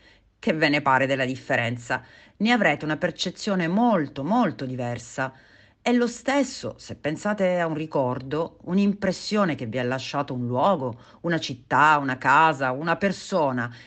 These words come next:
se nello stesso momento stavate vivendo una tristezza interiore. Insomma, eh, voglio dire che, mm, non c'è luogo che non meriti di essere rivisitato.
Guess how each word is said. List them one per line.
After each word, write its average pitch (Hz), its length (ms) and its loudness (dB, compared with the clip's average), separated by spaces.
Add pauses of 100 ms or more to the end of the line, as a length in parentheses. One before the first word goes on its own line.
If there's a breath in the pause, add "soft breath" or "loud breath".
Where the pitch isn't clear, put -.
se - 260 -2
nello 160 220 -2
stesso 240 340 -4
momento 269 480 2
stavate 190 460 -2
vivendo 226 460 0
una 165 260 -4 (180)
tristezza 185 540 -4
interiore. 120 760 -4 (720 loud breath)
Insomma, 185 640 2
eh, 160 200 -4
voglio 175 280 0
dire 190 340 2
che, 139 400 0
mm, 156 840 -6
non 170 180 -4
c'è 185 320 2
luogo 143 640 0 (220 loud breath)
che 185 120 2
non 165 200 -2
meriti 156 400 0
di 151 100 -2
essere 151 380 -2
rivisitato. 147 880 0